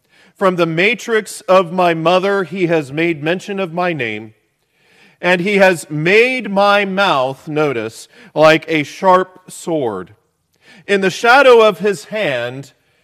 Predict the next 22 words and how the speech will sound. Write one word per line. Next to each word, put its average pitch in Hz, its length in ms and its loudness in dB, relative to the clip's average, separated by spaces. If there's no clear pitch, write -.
he 170 220 -6
has 147 260 -4
hidden 131 340 -10
me 95 340 -14
and 151 220 0
made 170 300 0
me 165 160 -2
a 151 100 0
polished 156 840 -4
shaft. - 800 -8
In 120 180 -10
his 139 220 -6
quiver, 123 600 -10
he 139 140 -12
has 120 260 -10
hidden 131 360 -12
me. 85 240 -20
Beloved, 123 340 -8
indeed, 117 600 -12
of 139 160 -8
anybody, 170 680 -8
Jesus 127 920 -10